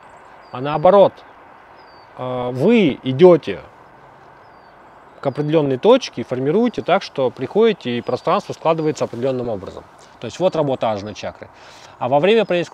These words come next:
того, как событие происходит, уже сделать нельзя, то есть это уже, это и есть проявление, она уже проя-, карма проявилась. Все, ее только можно воспринять.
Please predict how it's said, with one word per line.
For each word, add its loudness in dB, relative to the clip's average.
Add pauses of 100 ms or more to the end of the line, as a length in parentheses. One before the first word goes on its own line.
того, 0
как -12
событие -2
происходит, -2
уже 0
сделать -2
нельзя, 0
то -16
есть -18
это -6
уже, -2
это -4
и 0
есть 0
проявление, -6
она -6
уже -6
проя-, -6
карма -6
проявилась. -10
Все, -12
ее -10
только -10
можно -6
воспринять. -10